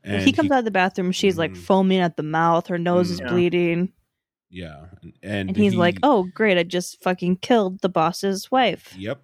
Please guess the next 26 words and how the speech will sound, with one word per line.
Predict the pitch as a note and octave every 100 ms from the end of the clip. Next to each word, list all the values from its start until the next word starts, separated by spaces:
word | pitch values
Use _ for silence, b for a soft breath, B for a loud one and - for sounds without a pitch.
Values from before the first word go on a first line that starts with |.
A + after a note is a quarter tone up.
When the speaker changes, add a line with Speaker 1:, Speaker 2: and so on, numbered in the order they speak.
| -
Speaker 3:
Yeah. | B2+ A2 G#2 _ _ _ -
Speaker 1:
So | - G2 F#2 F#2 F#2 -
what, | - F#2 G2 F#2
what | G#2+
happens? | G2 F2 E2+
He | G2
takes | - B2 B2 - - b b b b _ -
the, | G#2 G2+
he | G#2+
takes | B2 A#2 -
her | A2+ A2
to | G2+ - F#2
the | F2+
dealer's | F2+ B2 C3 G#2+ -
house | F#2+ F#2+
where | F2+
he | F#2+
bought | F2 F#2 F2 - _
fucking | F2 F2 E2+
shit | - G2 -
from | F#2 F2+
her, | F#2+ D#2 C#2+ - _
from | - G#2
him | G2 F2+
Speaker 3:
Yeah. |
Speaker 1:
earlier, | G2 A#2 F2+ E2+ E2